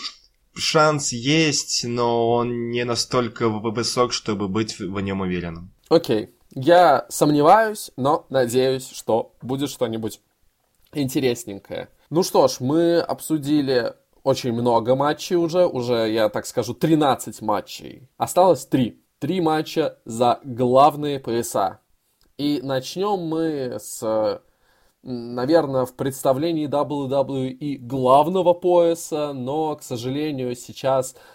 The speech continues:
Speaker 2: из-за того, насколько, э, слабый был этот сюжет, э, мы не можем этот матч даже вторым с, э, с конца по значимости поставить.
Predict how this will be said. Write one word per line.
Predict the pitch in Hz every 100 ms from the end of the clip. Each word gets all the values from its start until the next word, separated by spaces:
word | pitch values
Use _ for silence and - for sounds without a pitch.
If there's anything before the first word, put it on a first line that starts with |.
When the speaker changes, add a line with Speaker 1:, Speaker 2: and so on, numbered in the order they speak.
| _
Speaker 2:
из-за | - 110 113
того, | 127 120 139 127
насколько, | 127 - - 147 135 - 120 113 - _ _ -
э, | - 113 113
слабый | - 147 147 135 127
был | 113 120
этот | 120 139 131
сюжет, | - 127 160 196 190 - _ _ -
э, | - 117 113 110 113
мы | 120 - 135 180
не | 185
можем | 151 165 156 156 143 - -
этот | 123 131 - - _ -
матч | 127 131 139 110
даже | 117 117 120 113 -
вторым | - 139 127 139 131 110 _ _
с, | - - -
э, | 107 104 104 104 101 104
с | -
конца | - 113 110 - 147 143 127
по | - 117 101 101
значимости | 104 123 127 127 107 -
поставить. | - 110 - 113 92 - -